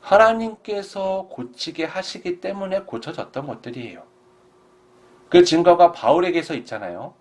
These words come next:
자신이 아무리 원해도, 아무리 간절히 기도해도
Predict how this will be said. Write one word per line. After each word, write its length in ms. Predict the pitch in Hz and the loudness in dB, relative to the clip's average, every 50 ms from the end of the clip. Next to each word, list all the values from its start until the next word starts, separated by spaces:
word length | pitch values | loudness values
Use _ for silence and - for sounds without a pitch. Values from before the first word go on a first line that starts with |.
| _ _ _ _ _ _ | _ _ _ _ _ _
자신이 400 | - - 87 - - 151 160 147 | -12 -10 -10 -8 -4 0 2 2
아무리 340 | 120 98 110 135 170 180 226 | 2 2 0 0 0 -2 0
원해도, 680 | 196 123 104 104 104 98 90 - 87 85 101 - - _ _ _ _ _ _ _ _ - | -2 -2 -2 -4 -6 -10 -12 -12 -12 -12 -12 -14 -18 _ _ _ _ _ _ _ _ -4
아무리 360 | - - 180 202 247 247 240 | 0 0 2 2 2 0 0
간절히 420 | 233 - 123 127 - 131 120 131 127 | 0 -2 -6 -6 -6 -6 -6 -8 -10
기도해도 680 | - - - 104 101 92 87 - - - 82 - | -12 -12 -10 -8 -8 -8 -8 -8 -10 -10 -12 -12